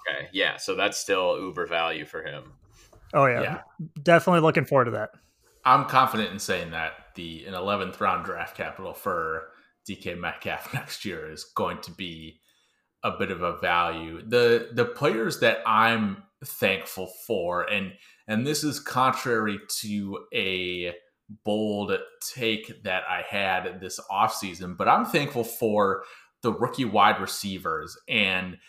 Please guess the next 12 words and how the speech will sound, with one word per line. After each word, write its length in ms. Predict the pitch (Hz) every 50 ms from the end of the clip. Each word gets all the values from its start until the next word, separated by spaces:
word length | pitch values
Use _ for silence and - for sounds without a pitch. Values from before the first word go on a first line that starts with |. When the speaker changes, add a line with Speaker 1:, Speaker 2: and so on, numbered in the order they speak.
| _ _ _ _ _
Speaker 3:
the 80 | 120 -
fact 380 | - - 139 139 147 147 -
that 160 | 151 - -
they 160 | - 123 123 120
were 200 | 104 107 107 101
so 580 | - - - - 135 131 135 156 165 165 160
hyped 480 | 160 - - 135 135 139 - - - - - _
up 280 | 120 113 - - - - - _ _ _ _ _ _ _ -
coming 420 | - 143 135 139 151 156 151 -
into 280 | 139 127 113 113 - 110
this 280 | - 104 95 - -
season, 360 | - 110 104 87 95 98 101